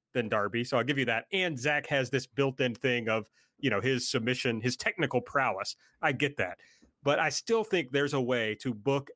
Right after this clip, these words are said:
a small guy in, uh, kinda what Mike was saying, of just, like, he figures out a way. And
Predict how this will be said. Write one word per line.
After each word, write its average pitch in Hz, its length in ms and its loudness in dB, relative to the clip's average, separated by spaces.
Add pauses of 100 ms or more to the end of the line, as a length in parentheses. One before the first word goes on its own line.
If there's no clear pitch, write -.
a 110 340 0 (140)
small 131 480 0
guy 107 420 0 (400)
in, 123 540 0
uh, 120 140 2
kinda 151 240 0
what 165 140 0
Mike 143 240 -2
was 117 140 -8
saying, 117 220 0
of 117 80 -2
just, 127 160 -4
like, 143 180 0 (240)
he 277 200 0
figures 254 440 -2
out 233 200 2
a 208 60 0
way. 156 440 0 (400)
And 156 440 0